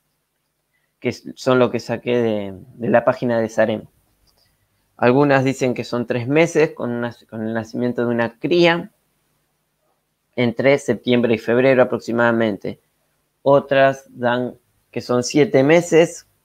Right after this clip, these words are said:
con la presencia de est-, de un estro posparto.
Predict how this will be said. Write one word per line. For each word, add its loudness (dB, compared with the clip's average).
con 0
la 4
presencia -2
de 2
est-, -6
de -2
un 0
estro -2
posparto. -2